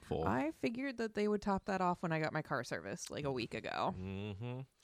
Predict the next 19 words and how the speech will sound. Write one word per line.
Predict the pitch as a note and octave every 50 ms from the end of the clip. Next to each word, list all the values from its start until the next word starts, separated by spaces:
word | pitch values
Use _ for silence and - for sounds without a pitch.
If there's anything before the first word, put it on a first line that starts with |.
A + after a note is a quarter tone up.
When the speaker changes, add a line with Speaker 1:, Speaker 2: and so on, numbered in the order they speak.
| - - - - - - - - -
Speaker 1:
Anyway, | - D#3+ F3+ E3 D#3 D#3+ -
um, | - A2 A2 A2 G#2+ G#2+ G#2+ A2+ A2
so | - - C3+
the | B2+ C3
next | C#3 C#3+ -
day | - C#3+ C3+ C3+ C#3
we | C3+ B2 A#2+ A#2 A2+ A2+ A2+ A#2 A#2 G#2+ - - - _ _ -
ventured | F#2+ F#2 A#2 A2 A#2 B2 - C#3 B2 A#2+ -
out | - A2 A2 A2+ - - -
to | - - - - A#2+ A2 G#2+ G#2 G2+ F#2+ G2 G#2 G2+ G#2+ A#2 - -
Hood | - A#2 A2 G2+
River, | G#2+ A2 A2 C3 D#3 C#3+
but | A#2 A2+ D#2+ F2+
we | G#2+ G#2 G#2 G#2 G#2 G#2 - - - - -
stopped | - - - C3+ B2+ C3 C3 - -
at, | - - G2+ G2+ G2 G2 - - _ _ _ _ _ _ _ _ _ _ _ _ _ _ _ _ - - -
um, | G2+ F#2+ F#2 F2+ F2 F2 F#2 F#2+ F#2+ F#2
Thunder | - - B2 A#2 A#2+ A#2+
Island. | G2+ G#2 G2 G2 F#2 F#2 A2 D#3 E3 -